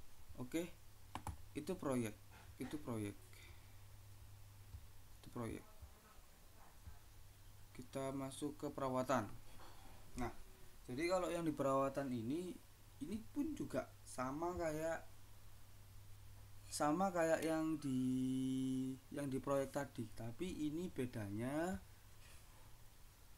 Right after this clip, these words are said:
bukan berkecimpungan di bidang, eh, di bidang proyek, tapi di bidang perawatan. Jadi semisal,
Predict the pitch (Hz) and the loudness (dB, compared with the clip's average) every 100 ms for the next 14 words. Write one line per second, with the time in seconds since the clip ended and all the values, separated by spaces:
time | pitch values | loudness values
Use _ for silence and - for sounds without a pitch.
0 | - - - 135 123 147 139 139 143 143 | -16 -18 -6 -6 0 4 4 4 2 0
1 | 123 120 135 127 135 135 135 139 143 143 | -2 -2 0 0 0 2 0 0 2 0
2 | 123 113 110 131 123 117 107 110 110 107 | 2 2 2 -2 -2 0 0 2 0 -4
3 | - - - - - 131 131 127 127 123 | -8 -10 -14 -14 -2 0 2 0 -2 2
4 | 127 123 139 131 120 - 123 160 156 123 | 2 4 2 2 -2 0 0 2 0 -2
5 | 120 131 123 123 120 120 120 - 107 104 | 0 0 0 2 2 2 -2 -2 -2 -2
6 | 107 113 127 135 120 117 123 123 107 | -2 -2 -2 2 0 4 4 4 2